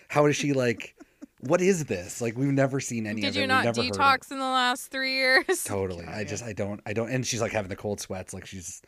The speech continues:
Speaker 1: you know, um, what is it?
Speaker 3: Withdrawal.
Speaker 1: Not
Speaker 3: Yeah.
Speaker 1: I think Allison Hannigan acted the fuck out of a weird situation. And I thought Buffy's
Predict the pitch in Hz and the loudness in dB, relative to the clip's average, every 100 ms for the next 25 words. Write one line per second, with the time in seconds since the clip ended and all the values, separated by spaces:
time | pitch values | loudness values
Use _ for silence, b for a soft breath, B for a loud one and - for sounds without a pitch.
0 | B B B B _ - - 110 104 87 | B B B B _ -16 -10 -6 -6 -6
1 | 90 87 85 101 _ _ - 101 87 85 | -10 -10 -12 -20 _ _ -6 -4 -4 -10
2 | 85 - - - - 202 - 175 175 - | -14 -20 -20 -20 -16 -16 -12 -6 -4 -4
3 | 160 156 _ 156 139 _ - 113 104 117 | -6 -12 _ -16 -16 _ -4 0 2 2
4 | 101 101 92 95 98 92 92 90 107 85 | 2 0 -2 -6 -6 -6 -8 -8 -8 -8
5 | - 98 - - 104 101 95 87 - - | -8 -8 -10 -10 -2 -2 -2 -6 -14 -14
6 | 101 92 101 95 - 98 98 92 87 117 | -10 -4 -4 -4 -6 -6 -6 -4 -4 -4
7 | 117 120 b b b b - 107 107 101 | -4 -6 b b b b 0 2 2 2
8 | 107 92 95 - 101 87 | 2 0 -2 -4 -6 -8